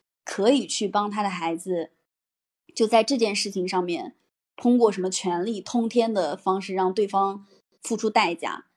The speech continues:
他没有这样的手段。他是像他所说的，他是一介草民啊，他是一个，就是非常爱他女儿的一个爸爸，包括他，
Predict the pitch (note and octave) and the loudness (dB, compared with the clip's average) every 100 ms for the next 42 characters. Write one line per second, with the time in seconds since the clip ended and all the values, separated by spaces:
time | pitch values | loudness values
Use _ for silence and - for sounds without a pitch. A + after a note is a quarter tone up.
0 | _ B3+ A3 C4+ G#3+ G#3+ F#3 F3+ F3+ - | _ 4 6 6 4 0 -2 -2 -4 -6
1 | E3 - - _ _ _ _ - C#4+ C#4+ | -6 -6 -8 _ _ _ _ 0 2 2
2 | D4 A3 F#3 - - - C4 B3 C4 B3+ | 2 2 0 -4 -6 0 0 2 -2 -2
3 | E3+ G3 G#3+ G3+ B3 B3 A3 F#3+ G3+ D#4 | -2 -2 -2 -2 -2 -2 -4 -6 -2 2
4 | B3 - F#3 - - A#2 - - _ _ | 2 2 0 0 -4 -6 -8 -12 _ _
5 | _ _ _ - D4+ D4+ D4 D4+ A#3+ G3+ | _ _ _ -4 2 2 2 2 0 0
6 | A3+ G#3+ F#3+ - _ _ _ _ _ _ | 2 2 2 -2 _ _ _ _ _ _
7 | _ _ _ _ _ _ D#4+ D#4 D4 - | _ _ _ _ _ _ 0 2 0 -2
8 | _ - F#4+ G4 C#4+ A3 C4+ B3 B3+ B3+ | _ -4 0 2 2 2 4 2 2 2
9 | G#3+ F3 F3+ G3+ F3+ G3 A3 G3 E3 - | 2 0 -2 -4 -4 0 0 0 -2 0
10 | A3 A3+ A3 G#3+ G3+ | 0 2 0 -2 -4